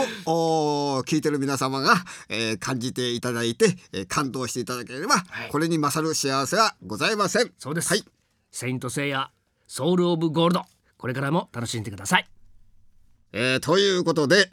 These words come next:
Speaker 1: えー、サウンドオブゴールドオーディオインタビュー。どうでしょうか？お楽しみいただけましたか？
Speaker 2: 楽しめましたよね。
Speaker 1: ね。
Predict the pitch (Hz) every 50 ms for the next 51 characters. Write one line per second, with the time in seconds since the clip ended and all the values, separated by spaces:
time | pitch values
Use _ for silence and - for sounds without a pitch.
0 | _ - 113 117 117 113 - - - 120 147 170 170 165 160 143 160 156 147 139
1 | 147 147 127 117 147 147 139 131 123 113 131 127 127 - - - 87 98 151 220
2 | 226 240 233 226 214 - _ - 190 180 - - - - - - - - - _
3 | _ _ _ _ _ _ _ _ _ _ _ - - 175 170 156 - 180 139 -
4 | 139 135 - _ _ _ _ _ _ - 143 - 180 180 180 180 180 175 180 175
5 | 175 _ _ _ - - 214 208 208 220 214 208 - - 175 202 180 - 190 175
6 | 208 311 285 - _ _ _ _ _ _ _ _ _ _ _ _ _ _ _ -
7 | 110 107 107 - 120 117 123 151 190 208 - - 214 196 185 190 214 233 214 175
8 | - - 110 147 226 247 185